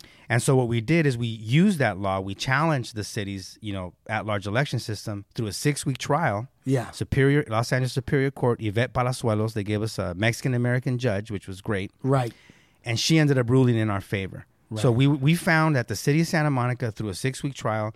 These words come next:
Speaker 1: has a, a ha-, has, has deliberately marginalized people of color, has historically discriminated against people of color, has made it, uh, has rigged the system so that people of color do not get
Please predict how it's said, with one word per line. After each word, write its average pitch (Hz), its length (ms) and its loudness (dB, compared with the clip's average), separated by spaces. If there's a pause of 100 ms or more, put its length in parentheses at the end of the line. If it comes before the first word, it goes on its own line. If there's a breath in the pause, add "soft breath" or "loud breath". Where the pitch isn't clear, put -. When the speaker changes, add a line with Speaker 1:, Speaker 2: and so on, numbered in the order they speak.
(440 soft breath)
Speaker 1:
has 117 360 0
a, 110 360 -4 (100)
a 101 260 -8
ha-, 117 200 -2
has, 113 280 -2
has 113 260 -4
deliberately 151 580 2
marginalized 123 880 0
people 131 280 -4
of 143 100 -2
color, 104 320 -4
has 98 200 -6
historically 139 920 -4 (180 soft breath)
discriminated 139 720 -2
against 98 380 -8
people 95 300 -8
of 92 100 -10
color, 95 340 -8 (320 loud breath)
has 110 180 0
made 139 200 4
it, 151 140 0 (220)
uh, 113 140 -4
has 120 260 0
rigged 156 280 0
the 160 100 2
system 139 460 -2
so 123 120 -4
that 110 100 -4
people 135 280 -2
of 123 80 0
color 123 220 -2
do 110 200 -2
not 135 340 0
get 120 220 -4